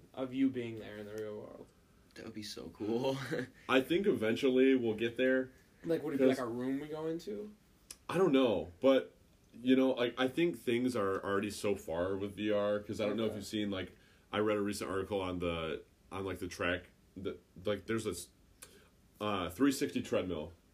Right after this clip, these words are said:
Speaker 3: that has,
Speaker 1: Yeah, that you walk
Speaker 3: you
Speaker 1: on and
Speaker 3: walk on,
Speaker 1: stuff.
Speaker 3: and that,
Speaker 1: Yeah.
Speaker 3: like, you know, you're, like, stabilized in it, so, like, you can walk around, you can run, like, inside this virtual space, you know? And then I've also seen virtual gloves instead of sticks,
Speaker 1: Mm-hmm.
Speaker 3: so, like, you can actually, like, just,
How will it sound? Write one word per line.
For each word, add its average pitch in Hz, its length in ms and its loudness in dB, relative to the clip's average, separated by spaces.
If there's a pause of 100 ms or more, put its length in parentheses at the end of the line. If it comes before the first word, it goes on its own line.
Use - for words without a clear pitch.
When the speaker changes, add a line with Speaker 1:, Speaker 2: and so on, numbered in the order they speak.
(120)
Speaker 3:
that 101 220 -2
has, 107 120 2
Speaker 1:
Yeah, 131 180 4 (120)
that 135 120 0
you 127 100 0
walk 120 120 4
Speaker 3:
you 110 60 4
Speaker 1:
on 123 80 2
and 117 120 2
Speaker 3:
walk 117 140 4
on, - 60 -2
Speaker 1:
stuff. 85 340 -4
Speaker 3:
and 113 120 0
that, 110 220 2
Speaker 1:
Yeah. 117 80 2
Speaker 3:
like, 101 180 0
you 104 80 -2
know, 98 300 -2 (300)
you're, 110 120 0
like, 101 140 4
stabilized 113 560 2
in 101 80 2
it, 101 180 -2
so, 98 200 0
like, 87 260 -2
you 90 80 -8
can 90 140 -6
walk 95 200 -4
around, 90 240 -2
you 87 80 -2
can 87 140 -6
run, 85 440 -2 (440)
like, 101 140 -2
inside 101 340 -2
this 90 160 -6
virtual 95 320 -2
space, 82 640 -4
you 101 140 -2
know? 92 340 -2 (300)
And 110 160 2
then 110 100 4
I've 110 140 2
also 123 220 0
seen 110 280 0
virtual 107 380 0
gloves 87 480 -2
instead 92 300 -4
of 87 80 -6
sticks, 95 500 -6 (200)
Speaker 1:
Mm-hmm. 175 200 -2
Speaker 3:
so, 110 160 0
like, 101 220 0
you 101 100 -6
can 95 100 -4
actually, 90 300 -4
like, 87 200 -2
just, - 200 -14